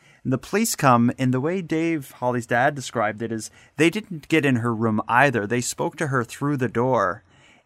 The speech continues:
and of her bedroom and asked her questions like, you know, "Are you going to hurt yourself? Are you gonna harm someone else?"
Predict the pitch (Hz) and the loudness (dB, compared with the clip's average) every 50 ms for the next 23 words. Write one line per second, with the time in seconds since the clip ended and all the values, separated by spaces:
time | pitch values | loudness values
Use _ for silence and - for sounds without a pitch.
0 | _ - 131 127 120 117 110 104 - - - 120 113 113 110 101 107 123 139 151 | _ -2 0 2 2 2 0 0 -4 0 0 0 0 0 -4 0 2 2 2 2
1 | 127 123 113 107 110 113 120 - 127 135 135 131 - - 123 - - - 120 127 | 2 0 -2 -2 -2 -4 -2 2 2 2 2 2 0 -4 -6 -6 -2 -2 -2 -2
2 | 131 - - 135 117 110 110 113 113 107 104 104 - - - _ _ - _ _ | -2 -4 -4 -2 -2 -2 -2 -2 -2 -2 -2 -6 -10 -16 -20 _ _ -20 _ _
3 | _ 117 113 110 107 107 110 110 107 110 104 101 101 104 113 135 143 127 - 127 | _ -2 -2 0 0 0 -2 -2 -4 -4 -6 -6 -6 -4 -2 0 0 0 -2 -4
4 | - - 131 120 117 117 117 113 - 104 98 92 - 95 101 101 104 107 107 110 | -4 -2 2 2 4 4 2 2 0 -4 -8 -8 -8 -8 -10 -8 -8 -8 -6 -6
5 | 110 107 - - 110 101 104 107 113 117 117 117 120 117 113 - - - | -6 -4 -4 -4 -4 -4 -4 -4 -2 0 2 2 2 0 0 -4 -6 -6